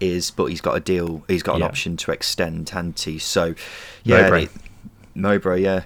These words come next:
Speaker 1: Um, so there's definitely issues that need to be sorted out, but Kaminski's a good way to go in the right direction, isn't it? Steve Morrison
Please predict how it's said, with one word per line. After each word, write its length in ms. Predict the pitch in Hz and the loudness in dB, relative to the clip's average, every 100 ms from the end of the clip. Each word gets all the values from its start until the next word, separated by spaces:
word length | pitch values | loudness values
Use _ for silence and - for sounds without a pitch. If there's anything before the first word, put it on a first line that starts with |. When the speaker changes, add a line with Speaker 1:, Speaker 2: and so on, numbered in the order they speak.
| - | -2
Speaker 1:
Um, 400 | 95 92 92 92 - - | 2 4 4 0 -4 -6
so 180 | - 104 | 2 2
there's 180 | 95 | 2
definitely 460 | - 120 - 92 76 - - | 2 2 2 -2 -4 -8 -2
issues 280 | 101 104 92 | 0 0 2
that 100 | 80 | 2
need 120 | 95 | 0
to 60 | |
be 80 | - | -2
sorted 380 | 87 113 101 - | 0 4 4 4
out, 220 | 98 90 | 2 2
but 120 | 90 - | -2 -4
Kaminski's 460 | 98 92 - 85 | -2 -2 -2 -2
a 140 | 85 76 - - | -2 -4 -10 -4
good 160 | 95 85 | -2 0
way 300 | 85 82 73 | 0 -2 -6
to 160 | - | -8
go 140 | 82 85 | -4 -4
in 200 | 80 85 | -4 -6
the 80 | |
right 160 | 85 76 | -4 -4
direction, 540 | 76 80 85 - 87 | -6 -6 -6 -6 -6
isn't 240 | 85 87 - | -6 -4 -4
it? 100 | 78 - - - - | -6 -8 -12 -12 2
Steve 200 | 151 120 | 4 10
Morrison 500 | 131 175 - 87 | 10 10 8 4